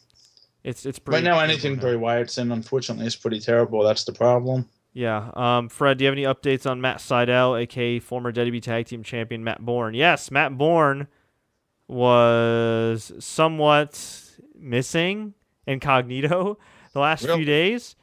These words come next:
Speaker 1: Yeah, like,
Speaker 2: I didn't
Speaker 1: three,
Speaker 2: hear
Speaker 1: four
Speaker 2: about this.
Speaker 1: days. He didn't make a, a, a few bookings, and people got worried, but he said he just ran into passport issues and was chilling in Hawaii.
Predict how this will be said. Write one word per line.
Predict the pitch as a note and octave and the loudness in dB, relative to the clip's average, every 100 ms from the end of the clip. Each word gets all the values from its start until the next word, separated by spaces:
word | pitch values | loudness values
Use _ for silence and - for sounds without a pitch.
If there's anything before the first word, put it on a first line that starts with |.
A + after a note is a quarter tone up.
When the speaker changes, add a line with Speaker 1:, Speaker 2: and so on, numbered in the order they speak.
| _ | _
Speaker 1:
Yeah, | C3 C#3+ A3 F3 F2+ A2 | -2 0 2 0 -4 -8
like, | C#3 C#3+ | -4 -2
Speaker 2:
I | |
didn't | D#3 D3+ | 0 2
Speaker 1:
three, | C#3+ | 2
Speaker 2:
hear | C#3 | 2
Speaker 1:
four | C#3 | 2
Speaker 2:
about | F#3+ | 2
this. | A3 G3 | 2 2
Speaker 1:
days. | B2+ - _ _ _ | -2 -6 _ _ _
He | D3+ | -4
didn't | F#3 G3 | -2 -2
make | F#3+ F#3 | -2 0
a, | F3 | 0
a, | D3+ D3 D3 | 0 0 -2
a | |
few | C3+ D#3+ D#3 | -6 -6 0
bookings, | D3 E3+ D3+ C#3 | 0 0 -4 -6
and | C3+ | -8
people | B2 C#3 C#3 | -8 -6 -2
got | C3 A#2 | 0 2
worried, | A#2 A#2+ A2+ | 2 2 0
but | A#2 | -2
he | |
said | - B2 | 0 -2
he | A#2 | 0
just | A#2 - | -4 -4
ran | B2+ | -4
into | B2 A#2 | -4 -6
passport | - A#2+ A2 - B2 - | -2 0 0 -4 -6 -4
issues | A#2 B2+ A2 | -6 -6 -6
and | A2 | -6
was | G#2+ | -8
chilling | - A#2 A2 | -2 -2 -2
in | G2+ | -6
Hawaii. | G2+ G2+ G2 F2+ | -4 -2 -2 -4